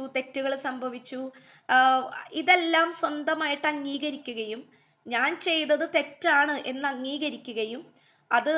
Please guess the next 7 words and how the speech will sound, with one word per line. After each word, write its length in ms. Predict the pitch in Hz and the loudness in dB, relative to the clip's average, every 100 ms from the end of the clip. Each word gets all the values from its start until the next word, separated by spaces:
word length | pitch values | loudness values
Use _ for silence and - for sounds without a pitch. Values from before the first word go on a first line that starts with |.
| 294 | 0
എത്രയും 420 | 262 - 285 311 339 | -2 -4 0 2 2
പെട്ടെന്ന് 360 | 339 330 320 | 2 2 2
അത് 120 | 311 320 | -2 -2
മാറ്റണം, 600 | 302 254 262 294 269 - 233 | -2 -2 -4 -4 -4 -4 -4
അത് 140 | 240 | -2
ഹീൽ 420 | 294 269 269 277 330 | -4 -4 -6 -4 -6
ചെയ്യണം 520 | - 269 262 285 254 | -4 -4 -2 -2 -2